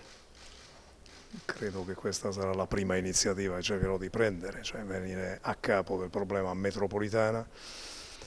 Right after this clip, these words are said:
e poi l'aeroporto di Salerno Ponte Cagnano, e <clears throat> il sistema portuale, il collegamento fra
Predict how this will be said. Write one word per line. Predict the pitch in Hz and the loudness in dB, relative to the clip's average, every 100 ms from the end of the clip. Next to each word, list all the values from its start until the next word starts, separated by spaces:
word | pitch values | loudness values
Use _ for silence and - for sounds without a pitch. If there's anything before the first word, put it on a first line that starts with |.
| - - | -8 -2
e | 117 | 4
poi | - 127 120 117 110 104 | 12 12 12 12 12 10
l'aeroporto | 104 107 104 107 107 95 104 | 10 10 10 8 8 6 2
di | 101 | 4
Salerno | 104 101 98 95 | 4 2 2 0
Ponte | 98 104 | -2 0
Cagnano, | 110 113 117 107 98 92 90 | 0 2 4 4 2 -2 -4
e | 90 - - 175 | -6 -8 8 12
<clears throat> | 208 147 101 | 12 12 10
il | 92 | 4
sistema | 110 - 104 98 | 2 2 2 2
portuale, | 95 101 - 123 123 117 104 101 | 2 0 6 10 12 12 10 6
il | 98 | 4
collegamento | 110 101 101 98 101 98 101 95 | 4 4 4 4 4 2 2 0
fra | 95 95 95 | 2 0 -2